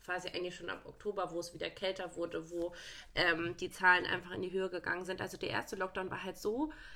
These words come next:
komisch und weird und da war man, war ich noch viel ängstlicher und da konnte man ja noch weniger ein Ende absehen. Aber irgendwie hat mich das psychisch nicht so krass fertig gemacht wie jetzt nach dem Sommer,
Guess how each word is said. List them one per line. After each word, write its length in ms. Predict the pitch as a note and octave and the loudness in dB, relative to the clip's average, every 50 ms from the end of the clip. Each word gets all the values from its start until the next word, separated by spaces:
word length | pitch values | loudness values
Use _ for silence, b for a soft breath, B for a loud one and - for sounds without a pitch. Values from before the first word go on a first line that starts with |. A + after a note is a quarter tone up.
| B B B B B B B B - | B B B B B B B B -6
komisch 600 | - - G#3 G3+ A3+ B3 C#4+ E4+ F4+ F#4 F4 - | 0 4 6 6 8 8 6 4 4 2 0 -2
und 200 | - F#3+ F3+ D#3+ E3+ | -2 -2 -2 -4 -6
weird 400 | F#3 G3 A#3+ C#4 D4+ D4+ D4+ - | -4 0 2 2 2 2 0 0
und 260 | - F#3+ F#3 - - | -2 -2 -2 2 4
da 140 | F3 F3+ F#3 | 4 4 6
war 100 | F#3+ F#3+ | 6 6
man, 300 | F#3 F#3 F#3 F#3 F#3 - | 6 6 4 2 2 2
war 140 | E3 E3+ F3 | 2 2 2
ich 120 | - - - | 2 0 -4
noch 160 | F3+ F3+ - | -6 -6 -6
viel 220 | - - F#3+ - - | -6 -4 -6 -4 0
ängstlicher 680 | - F#3 G3+ B3+ B3 - - C#4+ C4 - - B3 A#3 - | 0 0 0 0 -4 -8 -6 -6 -6 -4 -2 -2 0 0
und 160 | G3 F#3+ - | -2 -2 -2
da 80 | F3 | -4
konnte 340 | - - G#3 G#3+ A3 G#3+ G3+ | -4 -2 -4 -4 -4 -2 -2
man 140 | G3 F3+ F3 | -2 0 0
ja 80 | F3+ F3 | 0 -2
noch 280 | F3+ F#3 G3 G3 - - | 0 -2 -2 -4 -2 -2
weniger 380 | F3+ F#3 F#3 F3 E3+ - F3 | -2 0 0 -2 0 0 0
ein 160 | F3 F3 F3 - | 0 0 -2 -2
Ende 340 | - F3+ F#3 F3+ F3 E3 - | -2 -2 -2 0 0 0 0
absehen. 640 | - - - - - - E2 D#2+ E2+ - - - B B B B B B B | 0 -2 -2 -8 -8 -6 -4 -4 -4 -6 -8 -12 B B B B B B B
Aber 240 | F#3+ F#3+ F#3 - - | 6 8 8 6 4
irgendwie 380 | A3 A#3 C4 C4+ A3 A3 G3+ | 2 2 2 0 0 0 0
hat 160 | G#3 - - | 0 -2 0
mich 160 | G3+ G3+ - - | -2 -4 -2 0
das 300 | F#3+ G3 - - - - | 0 0 0 0 -8 -12
psychisch 760 | - - - G#3+ A3+ C4 - - - D4 D#4 E4+ D#4+ - - - - - | -14 -10 -8 -8 -8 -8 -6 -4 0 2 2 2 0 -2 -8 -12 -12 -8
nicht 300 | - G#3+ A#3+ - - - | -4 -4 -4 -4 -4 -6
so 180 | - B3 A#3 - | -6 -6 -6 -6
krass 400 | - - - F#3+ F#3+ G3 - - - | -8 -4 0 0 0 0 -2 -10 -8
fertig 480 | - F#3 F3+ F#3 F#3 D#3+ C#3 - - | -4 -2 -2 -2 -2 -4 -8 -8 -8
gemacht 440 | - F3+ F3+ F3+ F#3 A#3 C4 - - - - - - - | -6 -4 0 0 0 -2 -2 -8 -18 -20 -20 -20 -16 -12
wie 140 | F#3 F3+ | -6 0
jetzt 400 | F#3 F#3 F3 - - - - - | 2 2 2 0 -4 -10 -10 0
nach 200 | F#3+ F#3+ F#3 F3+ | 6 6 6 6
dem 200 | - - F#3 F3 | 6 -2 -4 -2
Sommer, 420 | E3 F#3 F#3+ F3 D#3+ D3 D3+ D#3 | 0 0 0 2 2 2 0 0